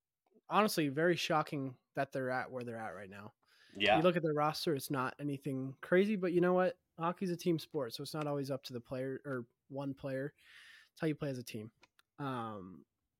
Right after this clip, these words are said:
Speaker 1: for
Speaker 2: They
Speaker 1: the
Speaker 2: remind me of
Speaker 1: Penguins
Speaker 2: the Kraken last year.
Speaker 1: Yeah.
Speaker 2: Kinda. Some,
Speaker 1: Yeah.
Speaker 2: some team that
Speaker 1: No.
Speaker 2: would sneak in, maybe win a couple rounds. So.
Speaker 1: Mm-hmm. No, I agree with that. Uh, for the Penguins,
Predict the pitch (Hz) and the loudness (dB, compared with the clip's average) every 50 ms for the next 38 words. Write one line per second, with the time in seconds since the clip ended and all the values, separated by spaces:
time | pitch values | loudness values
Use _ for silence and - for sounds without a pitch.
0 | _ _ _ _ _ _ _ _ _ _ _ _ - - 135 123 139 190 196 - | _ _ _ _ _ _ _ _ _ _ _ _ -2 0 2 4 6 6 6 6
1 | 139 - 180 180 143 110 - - - 104 101 107 - - 95 92 90 82 78 82 | 6 8 6 6 6 4 0 0 0 2 2 2 2 0 -2 -2 -4 -6 -6 -8
2 | - - - 80 76 85 85 - - 147 143 123 107 - - - 92 90 87 76 | -8 -8 -8 -8 -8 -8 -10 -8 -6 -6 -6 -6 -6 -8 -4 -4 -4 -2 -2 -6
3 | 71 - _ _ _ _ - - 104 104 202 220 185 - - 101 - - - 107 | -8 -10 _ _ _ _ -8 -6 0 2 4 4 4 2 -2 -6 -6 -4 -2 -2
4 | 104 101 98 95 92 87 92 92 - - - - 110 107 104 98 - 101 95 92 | 0 2 4 4 4 4 2 -2 -2 -4 -4 -2 0 0 -2 0 0 0 2 2
5 | 90 90 87 90 90 90 87 90 87 90 85 - 90 87 - 87 85 85 85 87 | 0 0 0 0 0 0 0 -2 -2 -4 -4 -2 -4 -2 -2 -2 -4 -4 -6 -6
6 | 85 87 85 85 - - - - - - - - - - _ _ _ _ _ _ | -8 -8 -10 -10 -12 -14 -14 -12 -12 -10 -10 -12 -12 -16 _ _ _ _ _ _
7 | _ _ _ - 160 147 180 220 - _ _ _ _ _ _ _ _ 147 131 127 | _ _ _ -6 -4 -2 -2 -4 -6 _ _ _ _ _ _ _ _ -10 -10 -8
8 | 123 127 120 - - 123 - - _ _ _ _ _ _ 156 151 147 143 139 135 | -8 -10 -10 -8 -8 -10 -10 -10 _ _ _ _ _ _ -4 -2 0 0 0 -2
9 | - - 170 165 160 - 196 202 180 165 139 123 123 - - | -4 -6 -10 -6 0 2 4 4 4 2 0 -2 -4 -8 -10